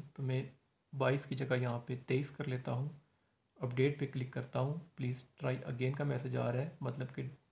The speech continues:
कुछ गड़बड़ है। ओ, तो यहाँ पे हमने गलती की है,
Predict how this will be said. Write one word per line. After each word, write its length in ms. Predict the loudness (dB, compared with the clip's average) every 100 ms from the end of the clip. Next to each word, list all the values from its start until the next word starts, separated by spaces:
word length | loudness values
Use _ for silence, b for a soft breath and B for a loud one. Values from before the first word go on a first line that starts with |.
| _ _ -4
कुछ 100 | -4 -4 -12 -18 -8
गड़बड़ 540 | 2 4 4 2 0 0 -4
है। 180 | -2 -2 -4 _ _ _ _ _ b b b b _ _ _ _ _ _ _ _ 4
ओ, 260 | 8 8
तो 180 | 6 6
यहाँ 300 | 6 6 4
पे 100 | 4
हमने 260 | 4 4 4
गलती 340 | 4 4 2
की 200 | 2 4
है, 120 | 4